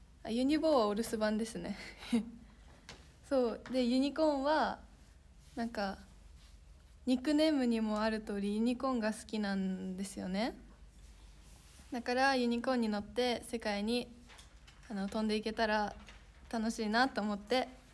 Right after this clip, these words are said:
このキャッチフレーズにしました。You are, you are。あ、そう、それです。You are, you areです。ユニコのYou areのYou are、ユニコのYou are, you areのYouでもあったね。そうなんですよね。よくね。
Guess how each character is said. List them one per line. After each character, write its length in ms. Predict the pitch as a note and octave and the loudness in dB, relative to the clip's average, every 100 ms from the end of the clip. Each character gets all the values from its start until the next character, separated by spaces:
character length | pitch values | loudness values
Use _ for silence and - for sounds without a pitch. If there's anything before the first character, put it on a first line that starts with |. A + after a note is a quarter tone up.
| - - | -14 -4
こ 80 | A3+ | -2
の 160 | A3 | -2
キ 100 | A3+ | -2
ャ 60 | G#3+ | -4
ッ 80 | A3+ | 0
チ 100 | A#3 | 2
フ 60 | |
レ 140 | A#3 A3 | 4 2
ー 40 | |
ズ 80 | G#3 | 0
に 140 | G3+ | -2
し 100 | G#3+ | -2
ま 140 | G#3 G#3+ | -2 -2
し 80 | |
た。 220 | - G#3 - - - - - - - - - - - - - - - - - - - - - - - - - | -2 -4 -4 -16 -20 -20 -20 -20 -20 -20 -20 -20 -20 -20 -20 -20 -20 -20 -20 -20 -20 -20 -20 -20 -20 -20 -6
You 320 | A#3+ C4 B3+ | -2 2 2
are, 160 | A3 G3+ | 2 2
you 160 | G#3 | 0
are。 140 | G#3 G#3+ | 0 -2
あ、 40 | |
そ 280 | G3+ D4 B3+ | 2 4 4
う、 60 | A#3+ | 4
そ 120 | C4+ | 4
れ 140 | A#3+ | 4
で 100 | B3 | 2
す。 160 | C4+ A3+ | 0 0
You 240 | A3+ A#3+ | 2 4
are, 100 | G#3+ | 2
you 140 | G#3 G#3 | 2 0
are 80 | |
で 140 | - G3+ | -2 -6
す。 180 | - - - - - - - - - - - - - - - | -10 -14 -20 -20 -20 -20 -20 -20 -20 -20 -20 -20 -20 -10 -2
ユ 100 | C#4+ | 4
ニ 180 | D#4+ D#4 | 4 4
コ 140 | C4 | 0
の 100 | A#3+ | 2
You 160 | A#3+ B3 | 2 2
are 60 | |
の 260 | A#3 A3 G#3+ | 0 -2 -4
You 240 | A#3+ B3+ | -2 -2
are、 240 | B3 A#3+ - | 0 -2 -4
ユ 140 | C4 D4 | 0 2
ニ 160 | D4 | 2
コ 160 | C#4+ A#3+ | 0 0
の 120 | A3+ | 2
You 200 | A3+ A#3+ | 2 2
are, 100 | A3+ | 2
you 140 | A#3+ | 2
are 100 | B3+ | 0
の 160 | A#3 A3 | 0 0
You 180 | A3 A3+ | 0 0
で 140 | G#3+ | 0
も 160 | G3+ G#3 | -2 -4
あ 40 | |
っ 80 | A3 | -6
た 100 | F#3 | -8
ね。 100 | A3+ | -4
そ 160 | D4+ C#4 | 2 4
う 40 | |
な 120 | A#3 | 4
ん 80 | G#3+ | 0
で 80 | G#3+ | -2
す 120 | - | -4
よ 100 | G3+ | -4
ね。 220 | F#3+ G#3 - - - - - - - - - | -2 -4 -8 -18 -20 -20 -20 -20 -20 -20 -12
よ 240 | - B3+ C4 | -2 0 0
く 260 | G#3+ F#3+ - - - | -4 -8 -10 -18 -12
ね。 260 | G#3+ G3+ | -8 -6